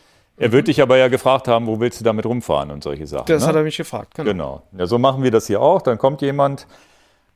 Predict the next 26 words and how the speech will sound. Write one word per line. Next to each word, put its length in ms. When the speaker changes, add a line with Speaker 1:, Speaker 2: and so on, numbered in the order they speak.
Speaker 1:
und 340
dann, 260
dann 640
weiß 360
man, 180
also 240
das 400
ist 180
ja 120
auch 240
eine 120
Mischung 500
aus, 480
wo 220
fahre 280
ich 100
lang, 360
wie 120
gebirgig 540
ist 180
es, 300
was 240
habe 140
ich 100
für 160
Ansprüche, 680